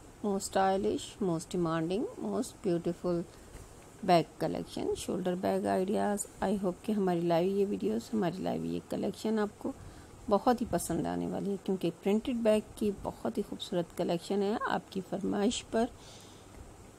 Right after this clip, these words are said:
मैं आपके लिए printed bag की कलेक्शन लेकर आई हूँ। patchwork के आइडियाज़ हैं, most stylish, most demanding,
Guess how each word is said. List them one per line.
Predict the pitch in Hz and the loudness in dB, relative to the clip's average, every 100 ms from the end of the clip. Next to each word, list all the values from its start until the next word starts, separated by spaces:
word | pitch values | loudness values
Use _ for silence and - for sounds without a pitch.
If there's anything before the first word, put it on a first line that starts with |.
| - - | -12 2
मैं | 214 | 4
आपके | 262 302 - | 4 2 -2
लिए | 262 254 254 247 - - - - - - - - - | 0 2 0 -2 -6 -20 -20 -20 -20 -20 -20 -20 -4
printed | 190 185 170 180 | 0 2 0 2
bag | 165 156 - | 2 2 -2
की | - - | -4 0
कलेक्शन | 165 170 - 247 | 2 0 2 4
लेकर | 233 233 226 | 4 4 2
आई | 220 220 220 | 4 4 4
हूँ। | 220 - | 2 2
patchwork | 196 - - 196 - | 0 0 -2 -2 -2
के | |
आइडियाज़ | - 185 180 208 196 202 - | 0 0 0 0 2 4 4
हैं, | 196 180 | 4 2
most | 175 - 202 | 0 -2 -2
stylish, | - 202 196 185 214 - - 202 | -2 -2 0 -2 -2 -4 -4 0
most | 214 233 233 | 0 2 2
demanding, | 220 208 208 233 | 2 4 2 0